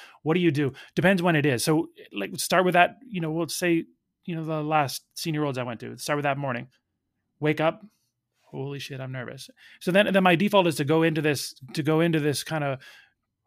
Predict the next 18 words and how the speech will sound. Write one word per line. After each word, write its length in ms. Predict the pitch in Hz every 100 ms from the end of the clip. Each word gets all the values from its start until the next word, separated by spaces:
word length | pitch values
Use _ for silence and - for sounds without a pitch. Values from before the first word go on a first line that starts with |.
| -
um, 680 | 165 151 135 131 123 123 208
th-, 200 | 151 -
these, 380 | 165 170 - - - - - _ _ -
or, 140 | 214 -
or 100 | 190
to 140 | 202
address 460 | 160 135 151 156 -
it 140 | 143
and, 140 | 139 -
and 180 | 151
try 200 | 123 156
and 120 | 139 135
calm 240 | 165 151
it. 60 | 156
And 60 |
then, 140 | 165 214
but 140 | 185
I, 140 | 196